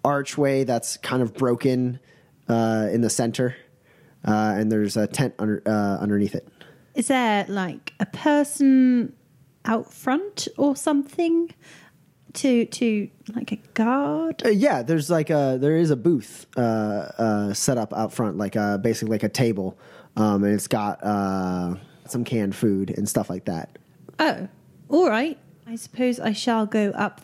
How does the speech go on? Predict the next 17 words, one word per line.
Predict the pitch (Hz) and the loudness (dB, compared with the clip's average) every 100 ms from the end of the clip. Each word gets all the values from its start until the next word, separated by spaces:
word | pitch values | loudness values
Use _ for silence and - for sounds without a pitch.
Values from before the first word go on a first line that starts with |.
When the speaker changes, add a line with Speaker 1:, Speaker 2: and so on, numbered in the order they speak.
| - | -6
Speaker 2:
there | 226 220 190 277 - - _ - - - _ - | -2 0 0 -4 -8 -20 _ -20 -20 -20 _ 0
and | 202 196 202 - | 2 2 0 -4
ask | 214 226 233 - - | -2 0 -2 -8 -18
for | - - - - - 220 | -20 -20 -20 -14 -2 2
an | 214 214 | 4 4
audience | 240 247 302 415 453 466 - - - | 4 2 0 -2 -2 -4 -8 -2 2
with | 247 240 240 226 - - - - _ _ _ - | 4 4 2 0 -8 -18 -20 -20 _ _ _ -8
the | |
Viceroy. | 214 - 220 247 254 - 330 339 381 381 392 381 | -8 -2 2 2 2 -6 -8 -6 -6 -8 -10 -6
Speaker 1:
Why | 98 120 156 | -2 2 2
would | 170 | 2
the | 165 | 0
Viceroy | 156 180 170 165 175 | 2 2 0 0 2
want | 160 160 | 2 2
to | 147 | -2
see | 131 143 135 | -2 0 2
you? | 127 92 | 0 -4